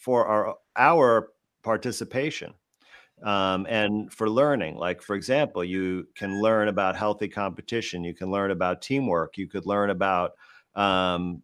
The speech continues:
playing through adversity or playing through pain, right? And all those things, um, contribute to success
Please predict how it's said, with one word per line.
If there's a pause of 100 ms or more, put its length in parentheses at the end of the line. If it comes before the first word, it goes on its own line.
playing
through
adversity (580)
or
playing
through
pain,
right?
And
all
those
things, (440)
um, (120)
contribute
to
success